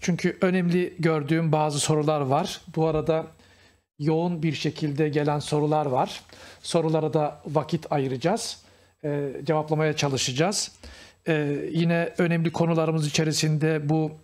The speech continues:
stopaj olayı var, uzatılan katma değer vergisi olayı var, iş yeri sigortaları, e, iş yeri kiraları ile ilgili vesaire. Onun için hocam, Mustafa hocam, size bir soru hemen ileteyim. Dönem sonlarında yapılan kur farkı değerlemeleri ile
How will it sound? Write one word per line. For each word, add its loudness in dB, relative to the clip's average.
stopaj 0
olayı 2
var, 0
uzatılan 0
katma 0
değer 2
vergisi 0
olayı 2
var, 0
iş -4
yeri -2
sigortaları, -2
e, -2
iş -2
yeri 0
kiraları 0
ile 0
ilgili -4
vesaire. 0
Onun 2
için 0
hocam, 2
Mustafa 0
hocam, 0
size 0
bir -2
soru 0
hemen 0
ileteyim. 0
Dönem 2
sonlarında 0
yapılan 0
kur 0
farkı 0
değerlemeleri 0
ile 2